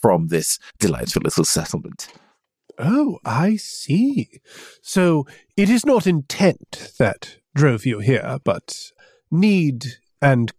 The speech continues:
Speaker 2: convenience.
Speaker 1: Yes, but as they say, when life gives you ornery griffins, make a new warbird. <laughs> Ha ha.
Speaker 2: Well, I, I must know, as a privateer, you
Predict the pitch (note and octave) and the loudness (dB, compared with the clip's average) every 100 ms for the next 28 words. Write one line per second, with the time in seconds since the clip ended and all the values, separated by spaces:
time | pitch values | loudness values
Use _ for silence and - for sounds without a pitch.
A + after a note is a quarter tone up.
0 | - C#3+ D3 A#3 B2+ F#2 - - - _ | -6 -2 2 2 0 -8 -12 -12 -12 _
1 | _ _ _ - - - - C#4 C4 - | _ _ _ -20 -16 -10 -2 2 2 -2
2 | - E3 G3 G3 F3+ D#3 F3 E3+ - E3+ | -6 0 2 2 0 0 0 0 0 0
3 | D#3 C#3+ D3+ C3 D3 C3+ C3+ C3+ - _ | 2 0 -2 -4 0 0 0 -4 -8 _
4 | _ - C#3+ D3 C#3 C3 - - - - | _ -6 0 2 2 0 -6 -20 -20 -10
5 | C3 B2+ C#3 C3+ A#2 A#2+ B2 A#2 - C#3 | -6 2 2 2 -2 0 0 0 0 0
6 | C#3 C#3 B2+ B2 A2+ A2+ B2+ _ - A#2 | 2 2 2 2 0 -2 -4 _ -6 -2
7 | A#2+ - G#2+ F#2+ E2+ F#2+ - - - _ | -2 0 -2 0 -6 -8 -10 -12 -14 _
8 | _ _ A2+ A#2+ B2 G#2+ - - _ - | _ _ -16 -2 0 0 -4 -16 _ -4
9 | A#2 G2 F2+ E2 _ - A2+ A#2 G#2+ G2 | 0 0 0 -4 _ -6 0 0 0 0
10 | G2+ F#2 F#2 E2+ D2+ D2+ - _ _ _ | 0 0 0 0 0 -4 -10 _ _ _
11 | _ _ - - - A2+ - F2 - - | _ _ -6 -4 0 -2 0 -2 -4 -10
12 | _ _ _ _ _ - C4 - - F#3 | _ _ _ _ _ 2 2 2 -4 -2
13 | G3+ - F#3 F#3 G#3 F3 - - E3+ C#3+ | -2 0 2 2 2 0 -4 -4 0 2
14 | A2 D#3+ A#3 B2 - - C3 A#2 A2 - | 0 0 0 -2 -4 0 2 2 -4 -6
15 | - F3+ B2 A#2+ C#3 C#3 | 0 2 2 2 2 0